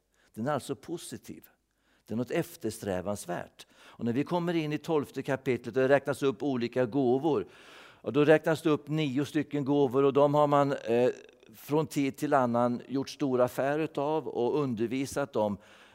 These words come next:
Men jag tror att man kan säga så här som en del också undervisar, nämligen att det är en lista med exempel på gåvor. Det är en lista på en mångfald utav gåvor.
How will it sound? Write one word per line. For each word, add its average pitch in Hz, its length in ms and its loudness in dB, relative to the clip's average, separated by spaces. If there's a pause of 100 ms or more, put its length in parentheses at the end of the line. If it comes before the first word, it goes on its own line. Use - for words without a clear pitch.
Men 110 120 -4
jag 160 140 0
tror 151 220 -2
att 143 80 -2
man 139 120 -4
kan 143 160 -4
säga 120 300 -4
så - 140 -12
här 110 200 0
som 117 200 -4
en 110 100 -4
del 104 340 0 (220)
också - 420 -6
undervisar, 117 760 -2
nämligen 104 520 -4
att 107 220 -4 (280)
det 127 260 0
är 151 40 0
en 156 140 -4
lista 175 560 -4
med 139 160 -6
exempel 160 720 -8
på - 140 -10
gåvor. 87 580 -8 (760)
Det 120 120 0
är 139 40 6
en 143 100 0
lista 165 420 0
på 151 160 -4
en 143 120 -2
mångfald 151 840 -4
utav 98 260 -10
gåvor. 85 520 -12